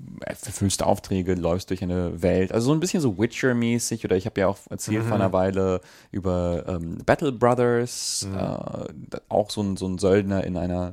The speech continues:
Speaker 1: westlichen Mittelalterwelt. Ähm, und, ja, und was es noch macht, ist, es, es versucht halt ganz, ja, realistisch in Anführungszeichen zu sein. Äh, aber ich glaub, eher so realistisch wie, hm, wie so das,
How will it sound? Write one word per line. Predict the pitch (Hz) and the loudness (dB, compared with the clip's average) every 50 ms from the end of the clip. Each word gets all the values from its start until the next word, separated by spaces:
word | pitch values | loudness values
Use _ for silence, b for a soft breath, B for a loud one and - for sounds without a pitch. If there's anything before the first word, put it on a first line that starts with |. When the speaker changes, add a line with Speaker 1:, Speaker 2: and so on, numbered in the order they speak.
| 98 - | -4 -4
Speaker 1:
westlichen | 95 98 - - 101 98 - 98 92 | -4 -4 -2 -6 -8 -6 -6 -4 -2
Mittelalterwelt. | 101 113 - 120 - - 101 110 - 113 107 101 104 104 117 120 - B B B B B B B B B B B B B - | -2 -2 -2 -2 0 2 2 2 2 0 0 2 2 2 2 0 -4 B B B B B B B B B B B B B -4
Ähm, | 95 87 87 87 90 90 90 90 90 B B B B B B B B B _ _ _ _ _ _ _ _ | 0 2 2 2 4 2 2 0 -2 B B B B B B B B B _ _ _ _ _ _ _ _
und, | - 107 120 123 127 131 127 127 127 123 - - - - _ _ _ _ _ _ - B B B B B B - | 6 6 6 6 6 4 2 2 0 0 -4 -8 -14 -14 _ _ _ _ _ _ -20 B B B B B B 2
ja, | 110 117 | 4 4
und | 113 - 123 123 | 4 4 2 2
was | - 131 131 | 2 0 0
es | 139 135 - | 0 -2 0
noch | 160 185 - - | 0 0 0 0
macht, | 170 147 - - | -2 -2 -2 -6
ist, | - 131 - - | -8 -8 -6 -6
es, | - - 120 120 - - 120 117 | -4 -2 -2 -2 0 0 -2 -2
es | - 117 110 - - - - - - 76 - | -4 -4 -4 -4 -6 -6 -8 -8 -10 -8 -4
versucht | - 127 117 113 127 120 - | -2 0 0 0 0 0 0
halt | 131 117 104 - | 0 0 2 2
ganz, | 110 107 110 113 - - - - - | 2 2 4 2 0 -2 -2 -4 -6
ja, | 98 92 90 92 | -4 -2 -2 -2
realistisch | - - - - 107 110 107 101 107 139 160 - - - 156 - - | -2 -4 -2 2 4 6 6 6 4 0 -2 -2 -2 -2 -2 -2 -2
in | 143 | -4
Anführungszeichen | - - 135 135 - - 143 147 143 139 - - 139 127 139 143 - 139 143 | -4 -4 -4 -6 -6 -4 -4 -4 -4 -4 -4 -2 -2 -2 -2 -4 -8 -12 -8
zu | - 131 | -6 -4
sein. | 120 123 123 131 135 139 143 143 139 - | -2 -2 -2 -2 -2 -4 -6 -6 -6 -4
Äh, | |
aber | - - - 50 50 - 58 53 - - - 98 | -4 -2 -2 -2 0 0 0 0 0 -2 -4 -4
ich | 107 - | -2 0
glaub, | 104 98 - - - | 0 0 0 -2 -4
eher | - 92 104 | -2 0 0
so | 104 | 0
realistisch | 101 92 110 113 113 113 113 127 131 - - 123 - - - | 0 2 4 4 4 4 4 0 0 -2 -4 -6 -6 -4 -6
wie, | 110 110 113 113 113 113 110 B B B B B B - | -4 -2 0 2 2 2 0 B B B B B B -6
hm, | 92 95 98 95 B B B B B B | -4 -4 -4 -4 B B B B B B
wie | 107 101 | -4 -2
so | 101 101 | -2 0
das, | 92 107 101 - - - | 2 2 4 4 2 -2